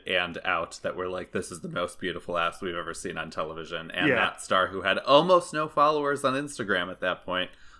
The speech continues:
Speaker 1: like, reposts them <laughs> several times. I think he's like,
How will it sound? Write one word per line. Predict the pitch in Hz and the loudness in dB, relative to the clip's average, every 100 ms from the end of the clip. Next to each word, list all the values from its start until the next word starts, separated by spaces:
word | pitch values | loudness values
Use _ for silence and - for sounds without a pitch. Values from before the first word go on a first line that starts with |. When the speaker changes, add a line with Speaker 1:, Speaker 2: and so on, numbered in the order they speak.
| - | -4
Speaker 1:
like, | 92 90 85 - _ - | 2 2 0 -8 _ -10
reposts | 90 95 98 101 87 87 - | -2 0 -2 -2 -2 -2 -2
them | 95 90 90 92 101 _ _ | 0 0 -4 -12 -18 _ _
<laughs> | _ _ - | _ _ -14
several | - 123 147 127 113 | -4 4 4 4 0
times. | 101 87 85 107 117 | 2 2 2 -2 -4
I | 104 | -4
think | 101 104 | -2 -4
he's | 110 101 110 | -4 -6 -2
like, | 98 90 | 0 -2